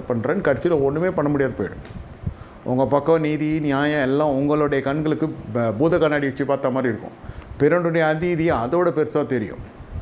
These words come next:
இதெல்லாம் வச்சுட்டு எதையுமே பண்ணிடாதீங்க. தயவுசெய்து கொஞ்சம் பொறுமையா இருங்க. ஞானத்தை கத்துக்கொள்ளுங்க. யார் மூலியமா வச்சு எந்த காரியத்தை முடிக்கணுன்றது தெரிந்து கொள்ளுங்க.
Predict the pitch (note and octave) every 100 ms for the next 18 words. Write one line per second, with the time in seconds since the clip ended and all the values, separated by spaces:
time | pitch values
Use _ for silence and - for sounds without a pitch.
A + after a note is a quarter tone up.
0 | - - - B2+ C#3 D#3+ F3 D#3 D#3+ E3
1 | D#3 C3+ D3+ F3 D3 D3 D#3 D3 C#3+ D#3
2 | C#3 C3+ C#3+ D3+ D#3+ C#3+ C3 B2 C#3+ E3
3 | D3+ B2+ B2+ D3 B2 C#3 D3 C#3+ - -
4 | B2+ B2+ B2 C3+ C#3+ A#2 C3+ D3+ D3+ C3+
5 | C#3 D3+ D3 C3 B2+ - C3+ C3+ C#3+ C3
6 | B2+ B2+ A#2+ C3 C3+ C#3+ D3 C#3 C#3 C3
7 | D#3 D3+ A#2+ -